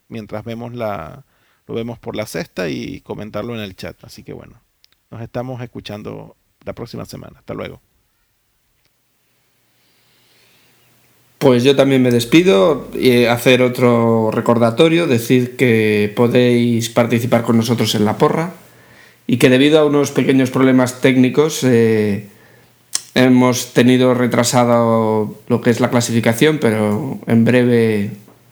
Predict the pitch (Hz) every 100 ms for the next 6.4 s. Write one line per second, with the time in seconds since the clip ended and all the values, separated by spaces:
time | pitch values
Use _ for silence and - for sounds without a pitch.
0 | - 117 113 113 113 113 113 117 113 135
1 | 143 151 - - - - - _ _ 131
2 | 123 156 156 151 139 143 147 147 135 113
3 | 113 120 113 127 147 180 180 123 131 117
4 | 120 117 117 - 120 117 113 113 113 117
5 | 113 113 113 107 - 143 160 180 - -
6 | 110 110 151 165